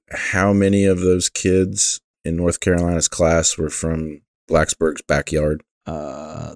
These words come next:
Speaker 2: that, no, I have no idea.
Speaker 1: There were seven, including their highest rated recruit, and he, who was a five-star, and, um, their highest rated four-star. Um, so a lot of those kids you were talking about, Jason,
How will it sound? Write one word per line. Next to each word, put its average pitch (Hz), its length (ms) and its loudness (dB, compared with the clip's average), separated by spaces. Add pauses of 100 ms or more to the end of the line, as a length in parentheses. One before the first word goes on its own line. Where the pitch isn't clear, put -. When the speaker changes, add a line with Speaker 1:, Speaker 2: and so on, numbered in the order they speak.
(120)
Speaker 2:
that, 127 160 -8 (140)
no, 185 460 0 (200)
I 156 60 -4
have 160 100 -4
no 165 120 -4
idea. 170 300 -4 (400)
Speaker 1:
There 90 180 8
were 85 140 4
seven, 85 880 4 (420)
including 101 880 4
their 87 200 6
highest 90 480 2
rated 98 400 4
recruit, 101 520 2 (580)
and 85 340 0
he, 90 160 0
who 87 220 4
was 87 140 2
a 82 60 -4
five-star, 92 840 4 (240)
and, 80 500 -2 (100)
um, 73 600 -10 (100)
their - 140 0
highest 87 380 2
rated 80 260 0
four-star. 69 680 -4 (540)
Um, - 380 -14
so 78 220 2
a 78 40 2
lot 95 180 8
of 98 60 10
those 92 160 6
kids 92 320 2
you 90 100 4
were 87 80 4
talking 92 300 4
about, 92 260 4
Jason, 98 520 2